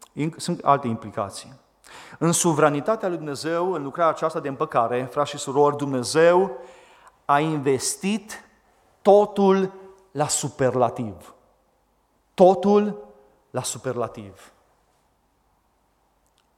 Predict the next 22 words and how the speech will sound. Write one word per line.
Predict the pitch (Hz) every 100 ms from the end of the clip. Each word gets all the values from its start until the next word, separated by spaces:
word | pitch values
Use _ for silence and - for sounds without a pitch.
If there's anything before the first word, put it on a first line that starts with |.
| _ _ _ _ -
Cum | 170
ne | 170
vom | 135 131
implica | 127 120 113 123
noi? | 113 101 87 - _ _ _ _ _ _ _ _ _ _ - -
Când | - 165
ai |
vrea | 156
să | 226 196
faci | 190
un | 180 156 143
business, | 165 160 139 131
o |
afacere | 127 147 151 151 131
și | - 127
zici, | 147 135
„Hai | 170 180
să |
achiziționăm | 160 160 131 120 147 156 143
cu | 127 135
tare | 143 135
lucru.” | 131 127 - 101